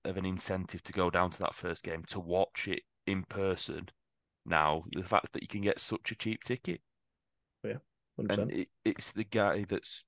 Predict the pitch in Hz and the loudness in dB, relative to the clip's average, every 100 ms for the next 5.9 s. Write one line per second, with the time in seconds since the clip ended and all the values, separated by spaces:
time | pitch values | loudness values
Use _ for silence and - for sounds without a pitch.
0 | - 104 101 98 - 107 95 95 95 95 | -6 2 6 4 2 -2 0 0 2 6
1 | 101 95 95 92 92 - - 92 - _ | 8 6 4 4 2 2 -2 -4 -4 _
2 | 101 98 90 - 95 90 90 90 95 85 | 0 2 2 2 0 2 0 0 0 -2
3 | 82 85 78 87 92 - _ _ _ _ | -4 -2 -2 -4 -14 -18 _ _ _ _
4 | _ _ _ _ _ _ _ - 113 98 | _ _ _ _ _ _ _ 2 4 4
5 | 98 95 95 92 98 107 113 107 | 2 2 2 6 8 8 6 2